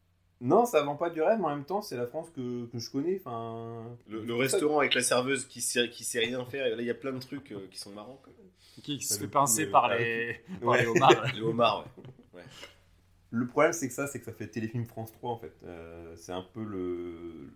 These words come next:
Speaker 1: ça peut être un reproche, mais en même temps, vu l'ambition du film, euh, est-ce que c'est vraiment un reproche, tu vois ?
Speaker 3: Je sais pas
Speaker 1: C'est
Speaker 3: si,
Speaker 1: pas ça.
Speaker 3: je, je sais pas, moi, je sais pas ce qui, ce qui m'est apparu. C'est pas le sens, ce téléfilm France trois, mais vraiment plus,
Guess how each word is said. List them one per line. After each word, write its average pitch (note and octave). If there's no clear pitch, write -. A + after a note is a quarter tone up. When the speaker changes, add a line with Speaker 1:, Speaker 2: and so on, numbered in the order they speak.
Speaker 1:
ça F#2+
peut F#2+
être G2+
un G#2+
reproche, -
mais G#2+
en A2+
même A2
temps, C#3
vu B2
l'ambition C3
du A#2+
film, C#3
euh, G2+
est-ce G2+
que A#2
c'est A2
vraiment G#2+
un G2+
reproche, G2+
tu -
vois ? F#2
Speaker 3:
Je A2
sais C#3+
pas E3+
Speaker 1:
C'est G3
Speaker 3:
si, -
Speaker 1:
pas B2
ça. -
Speaker 3:
je, -
je -
sais C3
pas, D#3+
moi, D#3+
je C3+
sais -
pas D3
ce -
qui, A#2+
ce -
qui G2
m'est G2
apparu. A#2+
C'est C#3+
pas C#3
le B2+
sens, B2+
ce G#2+
téléfilm A2+
France A2+
trois, D3
mais C3
vraiment B2
plus, C3+